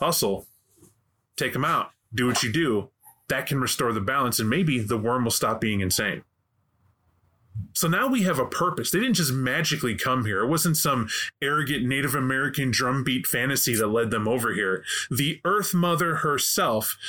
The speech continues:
through various means, mystic and otherwise,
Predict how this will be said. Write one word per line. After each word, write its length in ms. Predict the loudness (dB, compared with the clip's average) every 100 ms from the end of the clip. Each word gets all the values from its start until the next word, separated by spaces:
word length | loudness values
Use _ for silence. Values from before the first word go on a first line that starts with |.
| -6
through 180 | -2 -2
various 500 | 0 0 0 0 0
means, 580 | 2 2 2 2 2 2
mystic 460 | 2 0 0 -2 -2
and 120 | -2
otherwise, 720 | 0 0 0 0 0 0